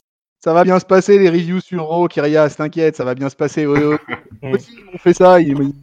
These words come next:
Speaker 1: ils ont essayé de me châtier, tu vois, en me mettant sur Raw, et puis maintenant, j'en arrive à en faire des,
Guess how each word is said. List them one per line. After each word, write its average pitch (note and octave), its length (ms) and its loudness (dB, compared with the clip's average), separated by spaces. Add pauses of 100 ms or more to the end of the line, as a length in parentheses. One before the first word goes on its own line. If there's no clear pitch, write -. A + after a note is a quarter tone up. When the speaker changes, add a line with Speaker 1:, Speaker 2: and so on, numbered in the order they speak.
Speaker 1:
ils D3+ 260 -4
ont D#3+ 40 -2
essayé E3 140 -4
de D#3+ 60 -2
me D#3+ 100 -2
châtier, G3+ 680 2 (400)
tu D#3+ 80 -8 (160)
vois, E3+ 100 -2
en - 60 0
me E3+ 80 -4
mettant E3+ 260 0
sur E3 220 -4
Raw, F#3 220 4
et - 20 2
puis E3 120 -8
maintenant, D#3+ 360 -2
j'en D#3 160 -4
arrive E3 220 -2
à D3+ 60 2
en C#3+ 80 2
faire D#3+ 200 -4
des, C3+ 360 0